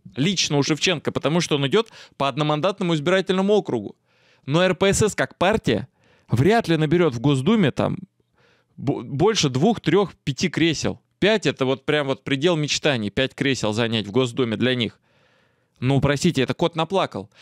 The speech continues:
Эти люди что смогут сделать? Ну, например, один человек сможет как следует хорошо прорабатывать тему экологии.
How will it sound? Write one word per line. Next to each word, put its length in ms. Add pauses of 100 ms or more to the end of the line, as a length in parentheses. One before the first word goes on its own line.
(120)
Эти 180
люди 240
что 200
смогут 360
сделать? 400 (380)
Ну, 120
например, 400
один 380
человек 580 (380)
сможет 420
как 220
следует 640 (100)
хорошо 640
прорабатывать 960 (920)
тему 420
экологии. 680